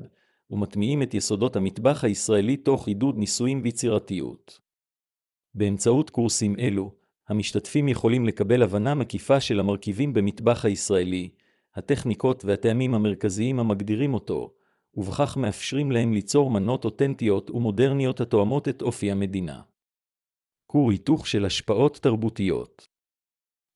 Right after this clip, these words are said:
כולם יודעים שאוכל הוא תוצר של מסורת ותרבות, ובהתאם, המטבח הישראלי הוא השתקפות של ההשפעות התרבותיות המגוונות שעיצבו את נוף המדינה שלנו. ממסורות יהודיות, מזרח תיכוניות,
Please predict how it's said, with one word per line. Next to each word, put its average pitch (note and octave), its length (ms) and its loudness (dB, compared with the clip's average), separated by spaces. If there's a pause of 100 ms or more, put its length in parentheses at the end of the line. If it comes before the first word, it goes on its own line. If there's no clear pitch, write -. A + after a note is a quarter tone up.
(100)
כולם B2 360 4
יודעים A2 440 2
שאוכל G2 440 2
הוא G#2 120 4
תוצר B2+ 400 2
של G2+ 180 -2
מסורת C3 520 0
ותרבות, F#2 680 -4 (460)
ובהתאם, F#2+ 640 -4 (440)
המטבח G2+ 500 -2
הישראלי G#2+ 640 2 (120)
הוא A2+ 140 0
השתקפות C#3 500 -2
של G#2 140 2
ההשפעות A2+ 460 2
התרבותיות A2+ 580 2
המגוונות A2 640 0
שעיצבו A#2+ 500 0
את B2 120 -2
נוף C3+ 240 -2
המדינה G#2+ 440 0
שלנו. B1+ 520 -8 (1000)
ממסורות G#2+ 600 2
יהודיות, G2 720 0 (360)
מזרח A2+ 400 2
תיכוניות, G2+ 800 -2